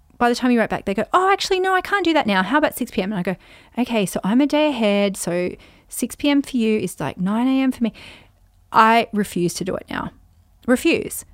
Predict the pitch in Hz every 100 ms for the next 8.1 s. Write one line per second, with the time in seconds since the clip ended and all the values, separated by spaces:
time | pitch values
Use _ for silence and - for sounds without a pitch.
0 | - - _ 208 254 311 359 349 311 233
1 | 254 262 156 160 - 196 190 180 - 185
2 | 180 - - - 190 202 180 - 269 311
3 | 302 - 185 180 180 175 180 - - -
4 | - - _ - - 180 175 175 - 214
5 | 233 247 254 - 196 226 247 269 285 262
6 | 208 202 196 196 196 - - _ - -
7 | - 233 277 302 - 269 269 254 254 254
8 | 254